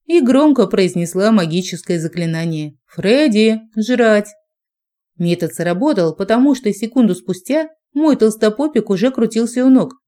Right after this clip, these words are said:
преданно заглядывая в глаза и негромко мурлыча. Отрезав несколько ломтиков, положила их на тарелку. Дарий в это время забаррикадировал дверь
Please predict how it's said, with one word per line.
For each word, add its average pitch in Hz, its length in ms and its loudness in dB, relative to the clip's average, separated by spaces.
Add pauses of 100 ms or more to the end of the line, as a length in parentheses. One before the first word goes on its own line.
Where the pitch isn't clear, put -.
(340)
преданно 170 420 0
заглядывая 160 640 -2
в 151 80 -8
глаза 165 360 -2
и 294 180 -6
негромко 233 480 2
мурлыча. 196 540 -2 (1080)
Отрезав 254 560 2
несколько 175 380 -2
ломтиков, 254 580 0
положила 185 500 0
их 277 100 0
на 269 120 6
тарелку. 185 580 -2 (320)
Дарий 311 320 4
в 254 60 0
это 254 180 2
время 226 480 0
забаррикадировал 185 920 0
дверь 214 380 -4